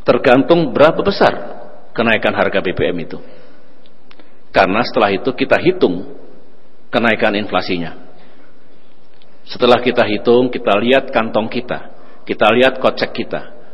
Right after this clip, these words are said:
berapa kemampuan negara, berapa yang tersedia dalam A P B N untuk melindungi dan membantu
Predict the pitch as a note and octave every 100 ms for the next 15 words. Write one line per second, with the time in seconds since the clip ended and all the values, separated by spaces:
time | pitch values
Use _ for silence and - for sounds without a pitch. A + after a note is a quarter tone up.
0 | - F#2 G#2 G#2+ G2+ G#2 G2+ G2 G2+ G2
1 | F#2+ E2 D#2 E2+ - - - - - -
2 | - - - - - - A2 A#2 A2+ A#2
3 | A2+ A2 - - G2 G#2 G2 F#2+ F#2+ F2+
4 | G2+ G#2 F2 G2+ F2 D#2+ - - - -
5 | - - - F#2 F2+ G2 F2 - - -
6 | - - - - - F2 F#2 F#2 G2 A2+
7 | C3 D#3 A#2+ G2 F#2 F#2 F#2+ F#2+ F#2+ F#2+
8 | G#2 F#2+ E2 D2